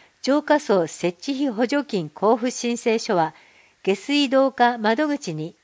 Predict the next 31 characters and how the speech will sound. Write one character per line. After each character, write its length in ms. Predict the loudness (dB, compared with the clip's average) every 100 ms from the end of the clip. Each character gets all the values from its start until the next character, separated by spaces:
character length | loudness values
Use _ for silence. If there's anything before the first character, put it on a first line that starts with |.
| _
直 120 | -8 -4
接 300 | -4 -4 -6
提 260 | -2 0 0
出 220 | -4 -8
し 60 |
て 120 | -6 -4
く 100 | -2
だ 140 | -2
さ 180 | 0 -2
い。 120 | -4 _ _ _ _ _ _ _ _ _ _ _ _
補 160 | -2 2
助 160 | 2
対 220 | 2 -2 0
象 200 | 0 0
工 240 | 2 0
事 160 | 0 0
を 220 | 0 -2 _ _
補 140 | -2
助 180 | 2 2
金 240 | 2 -2 0
交 200 | 2 2
付 140 | 0
決 240 | 0 -2 0
定 200 | 4 4
前 300 | 4 2 2
に 180 | -2 -6
行 220 | -6 -4
っ 200 | -2 -2
た 140 | -2 -2
場 220 | 0
合 60 | 0